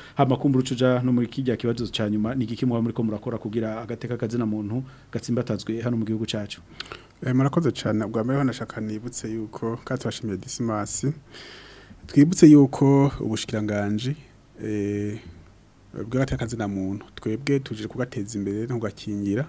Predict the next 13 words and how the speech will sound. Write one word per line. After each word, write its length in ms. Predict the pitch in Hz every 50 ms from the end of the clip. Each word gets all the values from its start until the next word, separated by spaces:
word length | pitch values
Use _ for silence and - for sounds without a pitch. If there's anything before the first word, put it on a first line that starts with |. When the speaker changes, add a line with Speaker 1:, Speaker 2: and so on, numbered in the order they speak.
| - -
Speaker 2:
mugabo 220 | - 120 139 131 123
duteza 300 | - - - 104 - 101
gukorana 400 | 104 - - 131 113 104 110 113
n'inzego 420 | 110 110 107 110 110 113 107 101
zibijejwe. 720 | 101 - 101 92 87 - - 101 101 101 101 - - - - - - - -
Abantu 280 | - 104 110 117 120 120
bajejwe 360 | 120 117 120 120 117 147 151
gushira 260 | 147 135 - - 139 123
imbere 160 | 113 113 113
y'ubutungane, 840 | 123 113 104 - - 117 110 113 113 101 95 95 95 98 98 107 127 131 - - - - - - - - - - - -
eh, 440 | 98 95 95 98 95 95 95 95 92
n'umushikiriza 580 | 98 107 110 - - 131 - - 110 104 - 95
manza. 500 | 95 98 104 107 104 104 104 - -